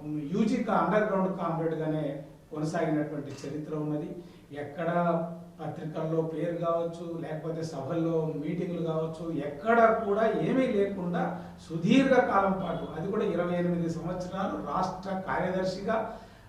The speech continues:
రాష్ట్రం విడిపోయిన తరం-, తర్వాత కూడా రెండు వేల పదహారు వరకు కూడా తాను రాష్ట్ర కార్యదర్శిగా కొనసాగినటువంటి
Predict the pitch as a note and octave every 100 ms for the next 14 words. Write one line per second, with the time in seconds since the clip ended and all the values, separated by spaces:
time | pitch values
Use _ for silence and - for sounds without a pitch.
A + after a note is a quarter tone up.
0 | - A#2+ C#3 G3+ G3+ A#3 A3 G3 - G#3+
1 | F3 G3 F#3+ F#3+ F3+ F#3 F#3 F#3+ F3+ G3
2 | A#3 A3+ F#3 F#3+ F#3 E3+ E3 F#3+ F#3 G3
3 | A3+ A3 G3 F3+ E3 G#3+ G#3+ E3+ E3+ E3
4 | D#3+ F3+ - - - D#3 F3+ E3+ E3+ -
5 | D#3 D3 D3+ D3+ D3 C#3+ C#3+ C#3+ D3 C#3
6 | - C3+